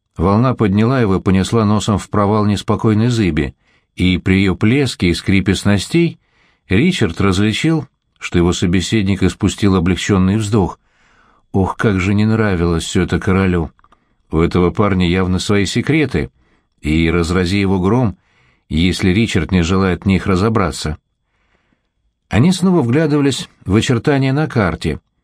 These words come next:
Мартин пояснял. Сарацины разбили северное укрепление между башнями госпитальеров и тамплиеров и, проникнув в пролом, смогли открыть восточные Иерусалимские ворота.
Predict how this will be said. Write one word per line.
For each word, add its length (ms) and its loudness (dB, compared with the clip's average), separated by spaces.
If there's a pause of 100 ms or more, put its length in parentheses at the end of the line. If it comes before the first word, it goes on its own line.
(140)
Мартин 460 0
пояснял. 580 -2 (560)
Сарацины 580 0
разбили 420 2
северное 420 0
укрепление 560 0
между 320 0
башнями 640 0 (320)
госпитальеров 880 0
и 60 -2
тамплиеров 720 0 (460)
и, 220 0
проникнув 640 0
в 100 -18
пролом, 440 0 (600)
смогли 440 0
открыть 360 0
восточные 560 0
Иерусалимские 680 0
ворота. 540 0